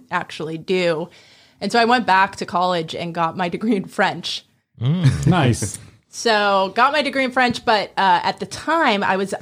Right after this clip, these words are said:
Speaker 1: on, like, the, the French business track, and I got to my senior year, and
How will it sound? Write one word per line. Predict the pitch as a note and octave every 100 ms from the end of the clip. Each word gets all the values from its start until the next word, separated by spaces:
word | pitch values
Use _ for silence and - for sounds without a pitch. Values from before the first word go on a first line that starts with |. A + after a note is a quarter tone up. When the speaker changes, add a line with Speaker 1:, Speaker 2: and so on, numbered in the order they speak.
| -
Speaker 1:
on, | G#3 A#3 B3 A3 - F3+
like, | E3+ E3+
the, | F3+ D#3+ -
the | F3
French | E3+ G#3+ A3+ A3 D#3+ -
business | F3 C4 C#4+
track, | - D#4 D#4+ E4+ - -
and | G3+
I | G3+
got | G3 G#3 A3
to | A3
my | G#3
senior | F3 - G#3 G3+ F#3+
year, | E3+ F3 F#3 E3+ E3 E3 - _
and | - F3 E3 -